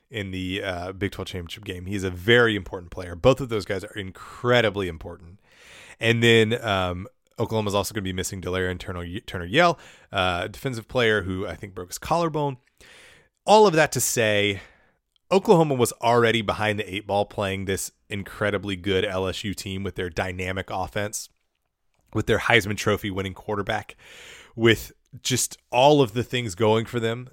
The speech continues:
Uh, the fact that they just, just crushed everybody they've played, basically. And now Oklahoma's gonna be missing their top pass rusher. You know what would be nice to have against a Heisman Trophy winning quarterback? A pass rusher.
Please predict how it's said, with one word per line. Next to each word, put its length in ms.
Uh, 240
the 100
fact 280
that 100
they 120
just, 300
just 280
crushed 400
everybody 420
they've 200
played, 360
basically. 600
And 200
now 240
Oklahoma's 360
gonna 100
be 100
missing 300
their 160
top 400
pass 240
rusher. 400
You 80
know 80
what 60
would 60
be 100
nice 280
to 80
have 260
against 300
a 60
Heisman 280
Trophy 280
winning 180
quarterback? 460
A 60
pass 420
rusher. 380